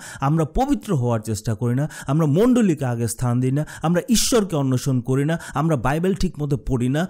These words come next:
আমরা প্রার্থনা ঠিকমতো করি না, আমরা পাপে লিপ্ত হয়ে থাকি। কিন্তু যখন ঈশ্বরের আশীর্বাদের জন্য প্রার্থনা করার কথা, তখন আমরা সবাই খুব খুশি, প্রার্থনা করি, "প্রভু আমাকে এটা করে দাও, প্রভু আমাকে সেটা করে দাও, প্রভু আমাকে সেটা করে দাও।"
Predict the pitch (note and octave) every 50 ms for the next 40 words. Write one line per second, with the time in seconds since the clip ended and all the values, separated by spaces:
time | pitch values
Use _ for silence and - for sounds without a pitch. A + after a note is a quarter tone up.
0 | - - - C#3 D3 D3+ C#3 D3 - E3 F#3+ G3+ - - G#3 F#3+ E3 C3+ C#3 B2
1 | - B2 A#2+ B2 B2 - - C3+ C#3+ C#3+ D#3+ E3 D#3+ - - - C3+ D3 D3 C3
2 | - - F#3 G#3 G#3 - A3 F#3 E3 C#3+ B2+ - - B2+ A2+ B2 B2 B2 - C#3
3 | C3 - F#3+ - - F#3 G3+ F#3+ G#3 F#3+ C3 C3 D#3 D3+ F3 G3+ F3+ D3+ C3+ -
4 | - F#3 F#3 F3+ C#3+ G#2+ A#2 - - G#3+ A3+ G#3+ B3 A3 A3 G#3+ F3+ E3 F#3 F#3+
5 | F3+ E3 D#3 D#3 D#3 D3+ - - - - C3+ B2+ C3 - - A3+ A#3 A#3 G#3 F#3
6 | D#3+ C#3 B2+ A#2 A#2 A2+ G#2 - C#3 D#3 D#3 - - - - - F3 F3+ E3+ B3
7 | A#3+ A3 G#3+ G#3 G#3 - - D#3+ E3+ A#3 C4 B3 - B3 - - - F3+ C#3+ -
8 | G#2+ - - _ _ _ _ _ _ - - F#3 - - A#3+ A3+ G#3 G#3+ G3 -
9 | G#3+ G#3+ G#3+ G#3 A3+ G#3+ G#3 G#3+ G3+ - A3 G#3 F3 G#3+ F#3 F3+ F#3+ F#3 F3 F#3+
10 | E3+ - - - _ - F3+ G3 G#3 A#3 A#3 G#3+ G#3+ G3 F#3+ G#3 - - F3 G3
11 | F#3 F3 F#3+ F#3 F#3 F#3+ E3 - - - - E3+ F#3 F#3+ G#3 A#3 A3 G#3+ A3 F#3
12 | G#3 - - F3 G3 F#3 G3 G3+ F#3+ F#3+ G3+ F#3+ F#3 F3+ -